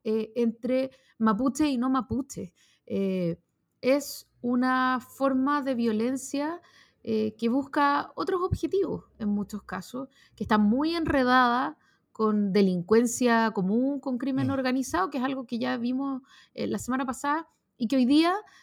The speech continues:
Speaker 1: eh, se ve perfectamente claro cuando tú dices qué tipo de reivindicación hay, eh, en la muerte de un trabajador mapuche. Eh, evidentemente no, no calza, eh, no califica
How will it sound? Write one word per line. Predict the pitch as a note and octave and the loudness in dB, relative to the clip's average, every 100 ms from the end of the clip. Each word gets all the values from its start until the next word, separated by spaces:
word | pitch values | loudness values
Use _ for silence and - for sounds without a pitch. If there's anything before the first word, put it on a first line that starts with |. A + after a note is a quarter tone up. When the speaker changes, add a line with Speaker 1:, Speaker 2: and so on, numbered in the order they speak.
| _ | _
Speaker 1:
eh, | - G#3+ G#3+ G#3+ - | -2 0 2 -2 -6
se | - B3 | -2 2
ve | B3+ D4 D4+ | 4 4 2
perfectamente | C#4 - C#4+ D4+ D4+ C#4 D4 | -2 -4 -4 -2 -2 -2 0
claro | C#4 D4 D#4+ E4 - - | 2 2 0 -2 -6 -4
cuando | B3 A#3 B3+ | -2 0 0
tú | C4 | 0
dices | C4+ C4+ C#4 - | 0 -2 -6 -4
qué | C4+ | -2
tipo | C#4 D4 | -2 0
de | F#4+ | 0
reivindicación | C4+ B3 A#3 A#3+ G3+ - B3+ D4 G4+ _ _ _ _ | 0 0 -2 -4 -6 -4 -4 -4 -8 _ _ _ _
hay, | A#3+ B3+ D#4+ - _ _ _ _ _ - | 2 4 0 -6 _ _ _ _ _ -2
eh, | G#3 G3+ G3 G3 F#3+ G3 B3+ _ | 0 2 2 2 0 -4 -8 _
en | A3+ G#3+ | 0 2
la | G#3 | 2
muerte | G#3+ A#3 C4 | 2 0 -2
de | |
un | A#3+ | -2
trabajador | A#3 G#3 G#3+ A3+ A3+ | -2 -4 -2 -2 0
mapuche. | A3+ G#3 F3+ - F#3 - _ _ _ _ _ | 0 0 -2 -4 -14 -16 _ _ _ _ _
Eh, | G#3 G#3+ - | -6 -6 -4
evidentemente | A3+ G#3 A3 B3 A#3+ B3+ C#4 C#4 C4+ | -2 2 4 4 2 0 -2 -2 -2
no, | C4 B3+ B3 A#3+ A3+ - - - | 0 -2 -2 -2 -4 -6 -14 -4
no | A3 A3 | -2 0
calza, | G3 F3+ - B3+ D4+ G4+ | 0 -4 -4 -4 -4 -4
eh, | G#3+ G3 F3+ F#3+ | -4 -2 -2 -2
no | G#3+ A#3 | 0 0
califica | G3+ F3 - E3 G#3+ C#4+ | 0 -2 -4 -4 -4 -6